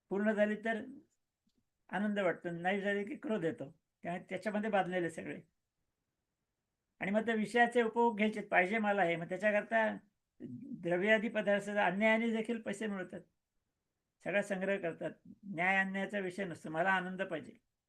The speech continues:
आणि त्यामुळे चांगल्या मार्गाने, अन्याय मार्गाने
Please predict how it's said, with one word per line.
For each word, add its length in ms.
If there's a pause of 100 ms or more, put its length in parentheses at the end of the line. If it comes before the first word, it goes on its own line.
(720)
आणि 180
त्यामुळे 400 (2000)
चांगल्या 280
मार्गाने, 400
अन्याय 340
मार्गाने 600